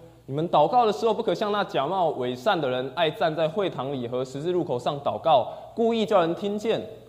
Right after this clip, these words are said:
我实在告诉你们，他们已经得了他们的赏赐。你们祷告的时候，要进你的内屋，关上门，祷告你在暗中的父，你父在暗中察看，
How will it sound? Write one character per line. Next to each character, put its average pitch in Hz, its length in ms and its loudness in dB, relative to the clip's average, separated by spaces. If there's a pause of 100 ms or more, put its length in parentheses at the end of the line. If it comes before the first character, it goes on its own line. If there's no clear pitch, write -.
我 120 120 -8
实 127 180 -12
在 151 140 -2
告 180 200 4
诉 170 160 -2
你 147 80 0
们， 120 240 0 (360)
他 160 100 2
们 160 100 2
已 127 60 0
经 147 180 -2
得 131 160 0
了 127 120 4
他 139 180 2
们 139 160 0
的 113 60 -2
赏 107 260 -8
赐。 139 320 -4 (160)
你 117 80 -8
们 113 200 -4
祷 113 180 4
告 160 180 4
的 135 60 4
时 123 180 -4
候， 135 220 2
要 131 160 2
进 175 240 -4
你 135 80 -2
的 123 100 -2
内 156 240 -2
屋， 156 240 2 (320)
关 147 240 2
上 139 300 0
门， 104 280 -6 (520)
祷 120 180 6
告 190 160 4
你 127 140 0
在 143 220 2
暗 156 220 2
中 170 200 0
的 143 80 2
父， 170 480 0
你 117 120 -6
父 160 160 -2
在 160 140 4
暗 165 180 0
中 156 160 -2
察 123 220 0
看， 123 260 0